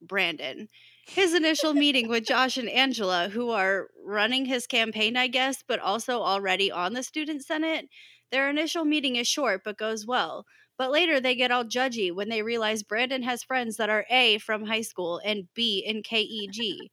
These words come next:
<laughs> Apparently, all fraternities are conservative and also hate politics. Brandon learns why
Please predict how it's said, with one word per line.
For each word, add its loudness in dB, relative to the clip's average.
<laughs> -8
Apparently, 4
all 4
fraternities -2
are -2
conservative -4
and -2
also 0
hate -2
politics. -6
Brandon 2
learns -2
why -2